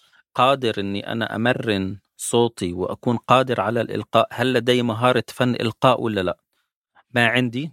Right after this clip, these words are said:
بدي أتدرب. إذن صحفي متخصص قادر على الكتابة لمواقع التواصل الاجتماعي،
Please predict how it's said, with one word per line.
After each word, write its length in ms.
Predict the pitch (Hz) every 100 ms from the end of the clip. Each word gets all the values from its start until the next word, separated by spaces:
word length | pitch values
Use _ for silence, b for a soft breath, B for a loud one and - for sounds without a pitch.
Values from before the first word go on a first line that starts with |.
| -
بدي 280 | 104 110 110
أتدرب. 440 | 95 92 85 78 -
إذن 220 | 110 90 82
صحفي 500 | - - 123 104 -
متخصص 760 | 85 90 - - 131 - 180 -
قادر 400 | - 113 107 95
على 160 | 92 98
الكتابة 480 | 90 113 107 98
لمواقع 360 | 95 101 110 101
التواصل 340 | - 110 -
الاجتماعي، 520 | 104 98 117 123 143